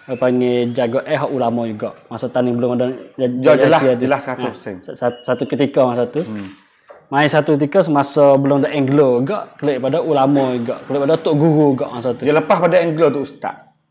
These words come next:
Speaker 1: Nah, klik lepas ada Ang-, ah, Anglo tu lah, dia ada Ustaz.
Speaker 2: Celah-celah Anglo nak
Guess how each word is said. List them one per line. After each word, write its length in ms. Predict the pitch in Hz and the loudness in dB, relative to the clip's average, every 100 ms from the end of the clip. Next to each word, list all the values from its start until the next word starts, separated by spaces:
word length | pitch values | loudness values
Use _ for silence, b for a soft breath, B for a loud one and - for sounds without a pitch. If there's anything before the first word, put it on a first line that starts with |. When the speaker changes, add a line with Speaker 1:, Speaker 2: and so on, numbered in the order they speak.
| _ | _
Speaker 1:
Nah, 160 | 127 | -4
klik 200 | 131 139 135 | 0 2 2
lepas 180 | 131 | 0
ada 120 | 147 143 | 2 4
Ang-, 300 | 143 135 - | 2 0 -4
ah, 240 | 139 135 139 | 0 2 2
Anglo 240 | 135 139 | 4 4
tu 100 | 131 | 2
lah, 120 | 127 - | -2 -4
dia 180 | 127 123 | -2 0
ada 140 | 127 | 2
Ustaz. 100 | 127 | 2
Speaker 2:
Celah-celah 380 | 156 156 160 160 | 2 2 0 0
Anglo 460 | 151 143 160 160 156 | 0 -2 2 4 4
nak 160 | 156 | 2